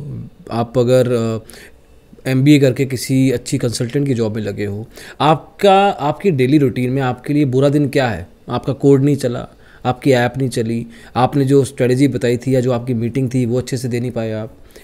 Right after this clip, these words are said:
ये बुरा दिन है आपका। इससे आप डिप्रेशन में नहीं आओगे, टेंशन में आओगे, डिप्रेशन में नहीं आओगे। एक ट्रेडर के लिए बुरा दिन क्या है? कि उसके कोई बड़ा लॉस हो जाए। वो बड़ा लॉस इतना होता है कि वो बंदा सीधा डिप्रेशन में ही जाता है, और वो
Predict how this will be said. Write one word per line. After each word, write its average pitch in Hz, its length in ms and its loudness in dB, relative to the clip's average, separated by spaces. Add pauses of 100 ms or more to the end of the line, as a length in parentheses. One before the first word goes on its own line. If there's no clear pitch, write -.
ये 196 120 4
बुरा 160 200 10
दिन 139 160 4
है 104 100 -4
आपका। - 400 -14 (600)
इससे 202 220 2
आप 240 100 4
डिप्रेशन 202 520 2
में 247 100 8
नहीं 185 160 6
आओगे, 98 300 -6 (560)
टेंशन 202 340 6
में 220 100 8
आओगे, 170 400 4 (220)
डिप्रेशन 220 460 4
में 214 80 6
नहीं 156 120 6
आओगे। 101 280 -6 (460)
एक 196 140 0
ट्रेडर 165 280 8
के 226 60 6
लिए 226 100 8
बुरा 180 160 8
दिन 151 180 4
क्या 107 180 -2
है? 87 200 -12 (600)
कि 180 40 -2
उसके 190 180 4
कोई 180 120 8
बड़ा 131 260 4
लॉस 110 300 0
हो 90 80 -8
जाए। - 240 -14 (480)
वो 170 60 -2
बड़ा 143 240 4
लॉस 190 180 6
इतना 180 220 2
होता 175 220 4
है 185 60 2
कि 180 60 0
वो 190 80 4
बंदा 160 220 2
सीधा 175 220 -4
डिप्रेशन 147 460 -2
में 156 60 4
ही 151 60 4
जाता 104 260 -4
है, - 140 -20 (440)
और 202 100 6
वो 226 440 4